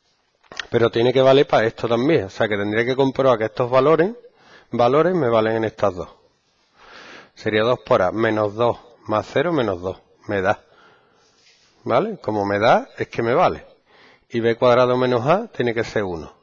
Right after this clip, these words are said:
Sería cero menos menos uno, uno. Me vale. O sea que esos valores me valen.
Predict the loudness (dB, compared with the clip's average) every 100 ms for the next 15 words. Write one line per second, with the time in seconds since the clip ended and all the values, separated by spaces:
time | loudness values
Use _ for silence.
0 | _ _ _ _ -20 -20 _ -4 -2 -2
1 | -2 -2 0 0 0 0 2 2 0 0
2 | -4 -8 _ -10 -4 -2 -2 -8 -14 -8
3 | -8 -4 0 0 0 0 -2 0 0 -2